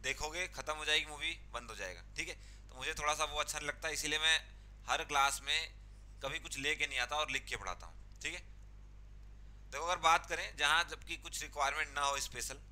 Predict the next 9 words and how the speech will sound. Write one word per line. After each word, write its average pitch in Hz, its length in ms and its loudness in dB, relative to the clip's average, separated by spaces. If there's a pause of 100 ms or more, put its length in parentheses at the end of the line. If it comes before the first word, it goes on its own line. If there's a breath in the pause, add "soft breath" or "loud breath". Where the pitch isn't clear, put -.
(160)
अगर 131 180 4
मैं 156 100 -2
बात 147 240 4
करूँ 143 220 -10
world 147 220 0
connection 135 380 -2
की, - 120 -14 (3750)
तो 170 80 -2
अपन 175 240 0